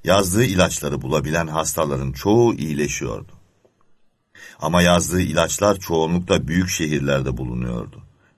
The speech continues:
Büyük şehirlere gidip gelmekse köylüler için kolay değildi. Çünkü hem yollarda çeteler vardı, hem de köylüler yoksul ve açtılar. Annemin birkaç kez hızlı hızlı vurduğu kapıyı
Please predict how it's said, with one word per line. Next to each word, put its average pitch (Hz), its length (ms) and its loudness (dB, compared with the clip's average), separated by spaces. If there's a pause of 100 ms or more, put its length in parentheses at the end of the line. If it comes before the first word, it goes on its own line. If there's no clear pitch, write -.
(120)
Büyük 87 200 -2
şehirlere 78 480 0
gidip 69 300 -6
gelmekse 87 640 0 (400)
köylüler 71 440 -2
için 87 300 -2
kolay 76 440 0
değildi. 69 420 -6 (960)
Çünkü 98 400 -2
hem 110 220 4
yollarda 90 480 4
çeteler 73 440 -2
vardı, 67 480 -2 (640)
hem 92 280 2
de 87 100 4
köylüler 80 540 0
yoksul 87 540 0
ve 90 120 4
açtılar. 67 640 -2 (1000)
Annemin 175 460 6
birkaç 147 340 0
kez 80 300 -2
hızlı 82 320 0
hızlı 95 300 4
vurduğu 67 440 -4
kapıyı 69 540 -6